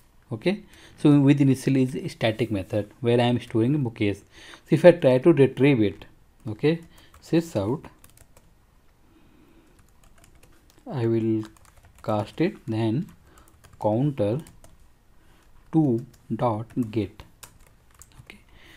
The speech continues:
okay, so let me print it and we can see it is printing whatever we expecting.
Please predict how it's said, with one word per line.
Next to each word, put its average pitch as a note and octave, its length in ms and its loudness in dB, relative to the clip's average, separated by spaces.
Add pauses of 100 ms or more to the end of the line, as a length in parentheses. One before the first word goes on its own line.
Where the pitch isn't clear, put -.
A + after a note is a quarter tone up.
(200)
okay, C#3 220 -8 (340)
so - 80 -4
let G#2+ 340 -2
me B2 60 -4
print C#3+ 340 -2
it C3+ 160 0
and A2 160 -2
we A2 120 0
can G#2+ 200 -4
see D3+ 220 -4
it A#2+ 100 -4
is A2+ 120 -4
printing A2+ 500 -6 (1120)
whatever A2+ 420 -4
we A2+ 140 -2
expecting. G#2 680 -8